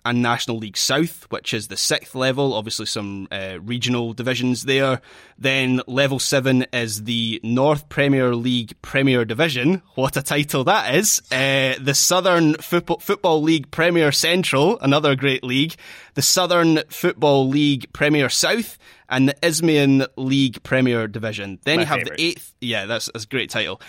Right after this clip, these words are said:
Speaker 1: Then you have the eighth level, which is yet more regional leagues, and I'm not gonna run you through the names of them 'cause there are just too many to go through, and it's the same for level nine and ten. But the gist is,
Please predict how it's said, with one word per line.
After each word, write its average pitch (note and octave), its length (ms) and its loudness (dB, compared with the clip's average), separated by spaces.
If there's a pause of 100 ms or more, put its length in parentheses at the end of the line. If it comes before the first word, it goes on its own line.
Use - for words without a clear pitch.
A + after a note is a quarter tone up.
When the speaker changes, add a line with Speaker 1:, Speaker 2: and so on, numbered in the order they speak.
(180)
Speaker 1:
Then D#3 140 -2
you E3 80 0
have D#3 200 0
the C#3+ 180 -2
eighth D#3 300 -2
level, A#2 320 -2
which A#2 240 -6
is G#2+ 260 -6
yet A3+ 240 -4
more D3+ 300 4
regional C#3 440 0
leagues, C3+ 280 0
and A#2+ 80 -4
I'm B2 120 0
not C#3 180 2
gonna B2 160 -2
run A#2 160 -2
you A2 80 -6
through A2+ 160 -8
the G#2+ 80 -6
names A2 260 -6
of G2+ 100 -10
them G#2 200 -6
'cause G#2 180 -12
there G#2 140 -8
are G#2 60 -8
just - 360 -8
too D4 160 0
many C3 320 0 (400)
to D3 80 -2
go D3+ 160 4
through, C#3+ 340 2
and C3+ 140 0
it's - 120 -6
the B2+ 60 -2
same C#3+ 300 2
for B2+ 400 2
level A#2+ 440 0
nine A2 500 -4 (100)
and G#2+ 180 -6
ten. F#2+ 280 -6
But C3+ 140 -4
the C#3+ 80 -2
gist F3+ 280 0
is, B2+ 300 0